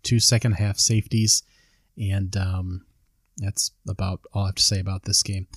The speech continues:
The Jackrabbits had twelve penalties to Iowa's two. The Hawkeyes uncharacteristically had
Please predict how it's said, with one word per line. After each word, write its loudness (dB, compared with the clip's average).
The -8
Jackrabbits 4
had -2
twelve 2
penalties 2
to -2
Iowa's 0
two. 4
The 2
Hawkeyes 4
uncharacteristically -2
had -8